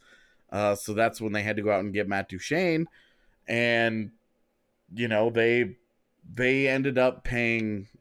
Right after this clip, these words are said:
more than just money for the Bobby Ryan experiment. And, like, Bobby Ryan's an all right player these days, um,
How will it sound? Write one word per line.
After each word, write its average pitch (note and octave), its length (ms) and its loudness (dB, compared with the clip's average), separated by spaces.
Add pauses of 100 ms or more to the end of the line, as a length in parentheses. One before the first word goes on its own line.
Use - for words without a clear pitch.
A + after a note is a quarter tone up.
(200)
more G#2+ 300 -2
than G#2 180 -4
just G2 280 -6
money F#2 320 -4
for F2 180 -10
the F2+ 100 -6
Bobby F2 320 -2
Ryan F2 520 -4
experiment. E2+ 720 -6
And, F#2 420 -4 (640)
like, G2+ 120 -4
Bobby C3 280 4
Ryan's C3 360 4
an A2+ 80 0
all A2 120 4
right G#2+ 240 2
player G#2+ 340 2
these A2 260 -2
days, A#2 520 0 (160)
um, F2+ 440 -10